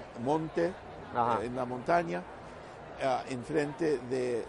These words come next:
Speaker 1: de Santiago, Pedro y Juan,
Speaker 2: Ujú.
Speaker 1: ¿ok? Y la reacción de Pedro era, "Ah, quédese allí, vamos a poner una tienda de campaña y usted, transfigurado en su gloria, se quede allí".
Speaker 2: Qué bien se está aquí.
Speaker 1: Sí,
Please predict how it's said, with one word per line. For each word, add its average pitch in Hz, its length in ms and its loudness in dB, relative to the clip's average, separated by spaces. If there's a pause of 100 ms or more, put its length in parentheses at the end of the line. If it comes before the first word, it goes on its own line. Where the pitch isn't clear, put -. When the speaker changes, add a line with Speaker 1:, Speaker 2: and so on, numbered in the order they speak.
(120)
Speaker 1:
de 127 100 0
Santiago, 143 800 2
Pedro 147 360 2
y 123 60 -2 (120)
Juan, 143 260 2 (220)
Speaker 2:
Ujú. 131 180 0
Speaker 1:
¿ok? 190 100 2 (580)
Y 190 80 4
la 196 100 8
reacción 196 540 4
de 226 100 4
Pedro 247 420 6
era, 214 220 6
"Ah, 233 300 -2 (880)
quédese 240 400 12
allí, 220 440 4 (140)
vamos 233 320 6
a 214 60 6
poner 196 320 2
una 202 220 2
tienda 202 500 4 (280)
de 151 120 4
campaña 208 640 4 (380)
y 180 180 -2 (180)
usted, 226 500 4 (280)
transfigurado 208 920 8
en 185 100 -2
su 196 140 0
gloria, 226 400 4
se - 140 0
quede 226 260 6
allí". 226 420 4 (1500)
Speaker 2:
Qué 156 120 8
bien 240 180 8
se 196 120 6
está 220 180 8
aquí. 226 320 6
Speaker 1:
Sí, - 40 -4